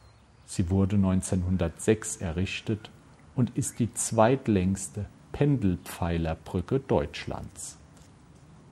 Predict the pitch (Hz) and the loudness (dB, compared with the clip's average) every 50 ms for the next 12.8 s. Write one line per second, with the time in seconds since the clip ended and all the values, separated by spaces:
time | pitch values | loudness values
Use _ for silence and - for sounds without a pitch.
0 | - - - - - - - - - - - - - - - - - - - - | -20 -20 -20 -20 -20 -20 -20 -20 -20 -20 -20 -20 -20 -20 -20 -20 -20 -20 -20 -20
1 | - - - - - - - - 156 156 147 - 135 131 131 127 123 113 110 98 | -20 -20 -20 -20 -20 -14 2 4 4 4 6 6 6 6 6 6 4 6 6 6
2 | 90 85 90 98 87 90 87 90 92 - - 104 101 - - 78 78 76 73 73 | 6 4 2 0 0 0 -2 -2 -2 0 0 0 0 0 0 -2 -4 -2 -4 -4
3 | 69 - - - - - - - - - - - - - - - - - - - | -6 -8 -12 -18 -20 -20 -20 -20 -20 -20 -20 -20 -20 -20 -20 -20 -20 -20 -20 -20
4 | - - - 120 127 143 143 170 160 - - - 139 135 131 147 135 143 147 139 | -20 0 4 4 6 6 6 4 2 0 2 2 2 4 4 2 2 0 -2 -4
5 | - - 139 - - 127 123 127 135 139 131 - - - - - - _ - - | -4 -6 -6 0 2 4 4 4 2 0 -4 -8 -12 -20 -20 -20 -20 _ -12 -4
6 | - 90 92 78 - - - - - 92 - - - - 107 107 120 135 135 135 | -2 0 0 0 -2 -6 -8 -8 -8 -8 -12 -12 -4 2 6 6 6 6 4 2
7 | - - 135 127 120 127 123 123 123 - - - 123 113 104 101 104 101 95 101 | -2 -2 0 0 2 2 0 0 0 -6 -2 2 2 2 4 2 2 0 0 0
8 | 98 98 98 90 - - - - - 71 69 71 - - - - - - - - | 0 0 -2 -4 -6 -8 -10 -6 -4 -4 -4 -6 -8 -12 -12 -10 -10 -10 -10 -12
9 | 78 80 95 - - - - - - - - - - - - - - - - - | -12 -14 -14 -16 -18 -20 -20 -20 -20 -20 -20 -20 -20 -20 -20 -20 -20 -20 -20 -12
10 | - - 120 120 123 123 98 - - - 127 - - 107 139 156 147 139 - 120 | 0 4 6 6 6 6 4 4 2 0 0 2 2 2 4 4 2 2 2 -2
11 | - - - - 120 113 113 113 104 - 104 95 87 90 82 85 82 - 87 - | -2 -4 -4 0 2 4 4 4 4 2 2 0 2 2 0 0 0 -2 -6 -6
12 | - - 87 85 87 90 92 90 85 85 87 87 95 117 - - | -4 -2 0 2 2 2 2 0 2 2 4 4 4 2 0 -4